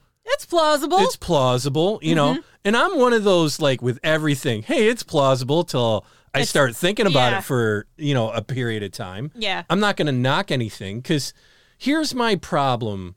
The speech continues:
Speaker 2: with the ones that know something that the rest don't.
Speaker 1: Right.
Speaker 2: Is, how do you know?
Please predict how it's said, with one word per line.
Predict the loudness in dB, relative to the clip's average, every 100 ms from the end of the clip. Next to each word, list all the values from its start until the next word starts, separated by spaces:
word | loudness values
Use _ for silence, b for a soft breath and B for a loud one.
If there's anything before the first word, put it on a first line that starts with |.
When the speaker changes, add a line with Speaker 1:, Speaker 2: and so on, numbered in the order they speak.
| _ _ _
Speaker 2:
with | -4 0
the | 0
ones | 2 2 0 0
that | 0 -2 -6 _
know | -4 2 4 2
something | 0 -2 -4 -4 -4 -2
that | -4 -4
the | -4
rest | 0 0 -2 -4
don't. | -6 -6 -14 _ _
Speaker 1:
Right. | -8 -6 -6 -12 _ _ _ _ _
Speaker 2:
Is, | -2 -2 -2 -4 -12 _ _ _ _ _
how | -2 -2
do | 0
you | 0
know? | 0 0 0 -4 -18